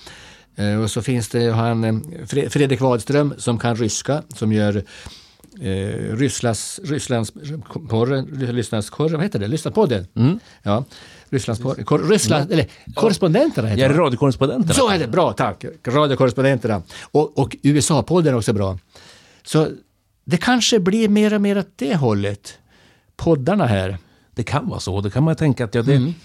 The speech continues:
Speaker 2: kan ju vara vettigt att folk lyssnar. Samtidigt tror jag att bredden,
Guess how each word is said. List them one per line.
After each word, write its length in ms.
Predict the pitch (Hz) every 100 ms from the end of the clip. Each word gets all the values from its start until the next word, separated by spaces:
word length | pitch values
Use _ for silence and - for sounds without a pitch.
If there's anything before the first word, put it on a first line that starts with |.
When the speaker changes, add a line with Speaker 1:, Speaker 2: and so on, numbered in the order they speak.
| - - - -
Speaker 2:
kan 140 | 139
ju 60 | 196
vara 120 | 175
vettigt 300 | 104 - 98
att 100 | 98
folk 220 | 107 92
lyssnar. 360 | 104 98 - 139
Samtidigt 400 | 139 95 95 92
tror 180 | 175
jag 100 | 147
att 160 | 131 - - -
bredden, 800 | 92 101 131 196 - 104 92 87